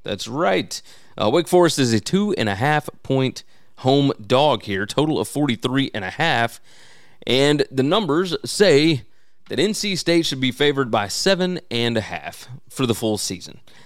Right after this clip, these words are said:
That N C State defense has really gotten it going. Number thirteen P P A per drive allowed. Uh, Wake Forest really does nothing well on offense, at least for the full season,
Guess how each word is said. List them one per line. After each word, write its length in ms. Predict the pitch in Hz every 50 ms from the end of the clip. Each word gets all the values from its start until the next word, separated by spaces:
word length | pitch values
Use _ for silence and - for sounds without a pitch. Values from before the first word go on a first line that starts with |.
| - -
That 140 | - 120 143
N 100 | 156 151
C 160 | - - 143
State 280 | 123 - 135 131 117 113
defense 460 | 113 110 101 - 104 101 98 - - -
has 280 | 107 107 107 104 101 95
really 480 | 92 92 101 110 127 135 120 107 95
gotten 280 | 87 101 110 107 90 92
it 60 | 95
going. 280 | 104 117 117 113 110 107
Number 160 | 107 98 101
thirteen 560 | - 139 139 120 - - 131 127 120 117 113 - -
P 120 | 123 123
P 180 | 101 117 107 107
A 60 | 104
per 100 | 110 101
drive 260 | 92 107 101 98 95
allowed. 460 | 90 92 110 135 151 147 139 139 135 - - - - - - - -
Uh, 300 | 101 95 95 95 92 98
Wake 260 | 101 139 208 233 175
Forest 320 | - 180 170 131 107 - - - - 117
really 260 | 117 147 165 151 123
does 240 | 113 107 113 101 -
nothing 400 | - 113 107 - - 98 95 95
well 380 | 98 104 101 98 95 92 92 - -
on 120 | 110 107
offense, 400 | 104 101 98 - - 87 85 -
at 100 | - -
least 280 | 135 131 127 110 - -
for 120 | - 131
the 80 | 113 110
full 220 | - - 117 101
season, 640 | 95 - - - - 143 135 113 92 85 76 71